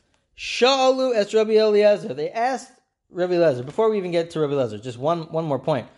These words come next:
In the end of the day, the Torah does not say, "Ad olam," for all future generations when it comes to a mamzer. It does say it by Ammon and Moav. Ammon and Moav, it says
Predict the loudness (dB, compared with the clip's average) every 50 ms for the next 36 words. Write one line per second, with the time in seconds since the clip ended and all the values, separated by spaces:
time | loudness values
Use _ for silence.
0 | _ _ _ _ _ _ _ _ _ _ _ _ _ _ _ -4 -2 -2 0 -2
1 | -2 -2 0 0 0 0 0 0 0 2 2 4 4 4 2 0 -6 -8 -8 -8
2 | -8 -6 -2 2 4 4 4 4 4 2 2 0 0 -2 -6 -10 -18 _ _ -12
3 | -10 -8 -8 -6 -6 -4 -4 -4 -4 -6 -8 -12 -12 -6 -2 0 2 2 2 2
4 | 0 -4 -10 -14 _ _ _ _ _ _ _ -10 -4 -2 -2 -2 -2 0 2 2
5 | 2 4 2 0 -4 -8 -10 -6 -2 -2 -2 -2 -4 -6 -10 -8 -6 -4 -4 -2
6 | -2 -2 -4 -4 -6 -8 -6 -4 -4 -2 -2 -2 -4 -4 -2 -4 -2 0 0 0
7 | 0 0 -2 -2 -4 -4 -4 -4 -4 -4 -4 -2 0 2 4 4 4 2 2 0
8 | 0 2 4 4 2 2 0 -4 -2 -2 -4 -4 -2 -2 -2 -2 0 0 0 2
9 | 0 0 -2 -6 -12 -18 _ _ _ _ _ _ _ _ _ _ -6 -4 -2 0
10 | 0 2 2 2 2 2 0 -2 -2 -2 -4